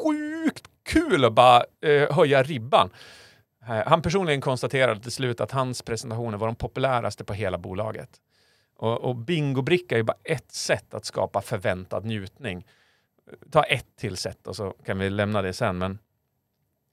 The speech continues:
ett, det andra sättet, och nu vill jag att ni alla tänker så här. En PowerPoint framför dig. Det står kvartal ett,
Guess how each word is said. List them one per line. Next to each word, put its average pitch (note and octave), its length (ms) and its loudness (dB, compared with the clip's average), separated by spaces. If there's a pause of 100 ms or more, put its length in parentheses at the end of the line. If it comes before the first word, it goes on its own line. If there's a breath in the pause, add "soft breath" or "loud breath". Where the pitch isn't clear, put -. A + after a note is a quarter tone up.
(140)
ett, A2+ 140 -8 (400)
det - 100 -4
andra D#3 380 2
sättet, - 340 -8 (360)
och B2+ 80 -2
nu C3+ 60 2
vill C3+ 120 4
jag G#2+ 80 6
att - 60 -6
ni A2+ 100 0
alla G2 240 2
tänker F#2+ 320 -6
så F2+ 100 -8
här. - 260 -8 (800)
En A2+ 120 -4
PowerPoint F#2+ 560 0
framför - 360 -4
dig. - 180 -18 (600)
Det - 80 -10
står G#2+ 180 -6 (340)
kvartal G2 260 -2
ett, E3 160 -4